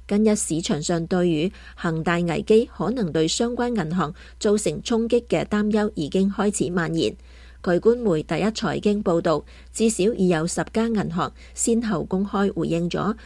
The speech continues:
該銀行與恒大嘅業務往來現狀，力圖安撫投資者嘅不安與焦慮。仲有唔少銀行公開撇清與恒大冇業務關聯，不過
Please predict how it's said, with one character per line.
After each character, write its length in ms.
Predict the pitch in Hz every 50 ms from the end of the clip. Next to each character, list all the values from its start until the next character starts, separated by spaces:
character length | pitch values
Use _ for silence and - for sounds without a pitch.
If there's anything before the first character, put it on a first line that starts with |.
| - - -
該 140 | - 247 269
銀 280 | 277 262 208 151 151 170
行 160 | 180 156 151 -
與 120 | 170 175
恒 280 | 190 - 190 156 143 143
大 140 | - 156 147
嘅 280 | 147 - 165 160 143
業 180 | - 180 - -
務 180 | 170 165 160
往 280 | 151 151 160 160 160 170
來 160 | 180 165 143
現 200 | - 170 165 165
狀， 260 | - 190 165 170 165 - - - - - - - -
力 100 | - 208
圖 240 | 208 208 - 196 160 - -
安 180 | 196 214 226
撫 240 | 247 - - 170 165
投 220 | 190 - 214 139 143
資 180 | - - 208
者 220 | 196 - 165 156 170
嘅 180 | - 202 170 -
不 120 | - 220 214 - 220 220
安 140 | 226 226
與 160 | 196 165 165 165
焦 200 | - - 220 214
慮。 280 | 208 196 165 160 156 - - - - - - - - -
仲 160 | - 196 196 196
有 180 | 180 180 202
唔 180 | 190 180 160 160
少 140 | - - 175
銀 320 | 190 233 247 220 156 180
行 180 | 180 165 147 151
公 180 | - 214 220 240
開 220 | 247 262 247 247
撇 160 | - - 190 170
清 320 | - - 233 226 226 226 - - - - - -
與 120 | - 196 247
恒 280 | - - 202 170 165
大 180 | 165 185 190 170
冇 220 | 170 170 165 190
業 180 | - 208 185 170
務 200 | 175 170 165 160
關 240 | - 214 208 208 214
聯， 200 | 208 190 - - - - - - - - - -
不 120 | - 220 214
過 280 | - 208 180 170 -